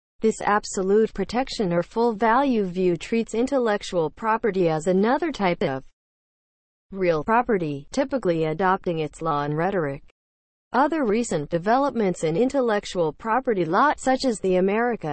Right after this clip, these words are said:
Invents Act, stress international harmonization.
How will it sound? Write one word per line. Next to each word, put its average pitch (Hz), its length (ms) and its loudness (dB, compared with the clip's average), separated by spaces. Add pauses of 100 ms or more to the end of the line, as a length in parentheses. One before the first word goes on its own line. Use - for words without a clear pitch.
(120)
Invents 185 440 0
Act, 156 480 -6 (1040)
stress 285 480 -2
international 175 760 0
harmonization. 170 1120 0